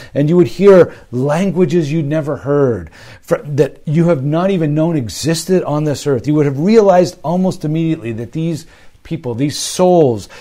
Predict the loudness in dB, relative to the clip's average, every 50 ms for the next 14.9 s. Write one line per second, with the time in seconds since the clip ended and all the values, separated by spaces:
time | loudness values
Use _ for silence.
0 | -20 -20 -6 -2 0 0 2 2 2 2 2 2 2 0 0 0 0 0 0 0
1 | 0 0 2 2 0 0 0 -2 -2 -2 -4 -8 -12 -18 -20 -20 -20 -6 -2 -2
2 | -2 0 -2 -6 -6 -4 -6 -6 -6 -6 -8 -14 _ _ _ -2 -2 -2 -2 -4
3 | -4 -4 -2 -2 -4 -6 -8 -14 _ _ _ -20 -20 -20 _ _ _ _ _ -20
4 | -18 -12 -6 -6 -4 -2 -2 -2 -2 -4 -6 -8 -12 -14 -14 -14 -16 -14 -12 -10
5 | -10 -10 -12 -12 -14 -14 -14 -16 -14 -8 -8 -8 -8 -6 -6 -4 -4 -2 -2 -4
6 | -6 -8 -14 -20 _ _ _ _ _ _ _ -8 -8 -8 -6 -4 -4 -4 -4 -4
7 | -4 -4 -2 -2 -4 -4 -6 -8 -10 -8 -8 -6 -6 -6 -6 -6 -8 -10 -10 -10
8 | -6 -4 -4 -4 -4 -6 -8 -8 -8 -6 -2 -2 -2 -2 -4 -8 -16 -18 -20 -20
9 | -20 -12 _ -2 0 0 0 0 -2 -4 -8 -8 _ -6 -6 -6 -8 -8 -6 -4
10 | -4 -4 -4 -4 -6 -4 -2 -2 -2 -4 -6 -6 -8 -8 -4 -4 -4 -4 -4 -6
11 | -6 -4 -4 -4 -4 -6 -6 -6 -8 -8 -8 -10 -12 -12 -12 -14 -20 -20 -20 -12
12 | -6 -4 0 0 -2 -2 -2 -14 -8 -4 -2 0 0 0 -2 -4 -12 -2 0 0
13 | 2 2 0 -2 -2 -4 -6 -6 -8 -10 -8 -8 -6 -6 -4 -6 -4 -4 -4 -6
14 | -6 -8 -12 -6 -6 -4 -4 -4 -6 -2 0 2 2 4 2 2 0 -2